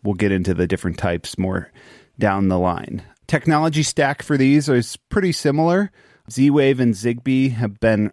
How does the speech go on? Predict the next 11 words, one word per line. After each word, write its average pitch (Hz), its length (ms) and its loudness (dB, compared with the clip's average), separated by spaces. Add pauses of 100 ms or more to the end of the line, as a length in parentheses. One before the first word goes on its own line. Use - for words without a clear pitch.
around 110 400 0
for 110 120 0
a 107 80 4
long 107 240 0
time, 110 540 -2 (440)
you 107 120 0
know, 95 200 0
in, 104 560 2
uh, 92 320 -2 (680)
controlled 107 600 0
lighting. 101 460 0